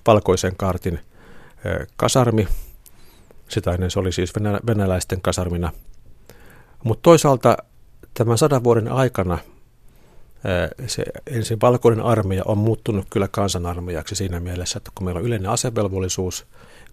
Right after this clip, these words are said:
kaikista kansankerroksista, kaikista puolueista ja taustoista tulevia suorittaa asepalveluksen.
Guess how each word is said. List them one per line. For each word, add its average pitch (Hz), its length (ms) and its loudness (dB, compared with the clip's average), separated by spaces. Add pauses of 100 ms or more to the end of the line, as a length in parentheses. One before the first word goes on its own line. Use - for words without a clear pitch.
(140)
kaikista - 400 2
kansankerroksista, 92 1040 -4 (220)
kaikista 90 440 -2
puolueista 87 520 -2
ja 87 60 -2
taustoista 85 640 -4 (340)
tulevia 90 460 -2 (800)
suorittaa 98 420 2
asepalveluksen. 104 920 0